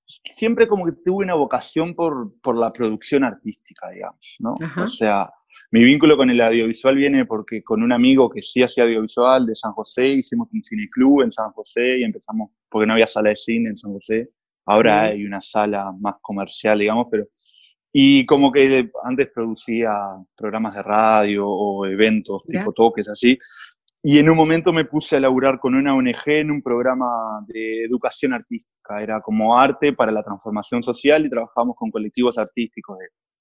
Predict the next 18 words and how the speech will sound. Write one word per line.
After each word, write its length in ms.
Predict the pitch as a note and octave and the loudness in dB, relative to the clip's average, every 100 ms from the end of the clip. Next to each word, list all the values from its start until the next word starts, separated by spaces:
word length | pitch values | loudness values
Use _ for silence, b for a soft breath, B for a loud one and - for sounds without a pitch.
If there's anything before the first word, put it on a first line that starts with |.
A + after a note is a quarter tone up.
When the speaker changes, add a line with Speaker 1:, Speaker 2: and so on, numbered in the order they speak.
| - | -4
Speaker 1:
hip 200 | A#2+ B2 | -4 -2
hop 300 | G#2+ G#2 G#2 - | -2 0 -2 -4
o 80 | G#2 | -8
de 120 | G2+ | -4
tango, 580 | G#2+ G#2 G#2 G2+ G2+ G2 | -2 0 -2 -4 -4 -6
de 100 | G2 | -4
teatro 300 | A2 - G#2+ | -4 -2 -2
del 80 | |
oprimido, 800 | G#2 - G2 G2+ G2+ G2 G2 F#2+ | -2 -6 -6 -4 -2 -2 -2 -2
de 120 | G2 G2+ | -4 -4
clown. 440 | G#2 F#2+ F#2 G2 b b _ | -2 -2 -2 -6 b b _
Era 160 | A2+ C3 | 2 2
como 160 | B2 A#2+ | 2 2
una 260 | A#2 A#2 | 2 2
Speaker 2:
Ujú. 120 | A2 | 0
Speaker 1:
movida 240 | G#2+ A2 G#2+ | 0 0 0
re 180 | A#2 A#2 | 0 0
linda. 500 | A2+ A#2+ A#2+ C3 | 0 -2 -4 -8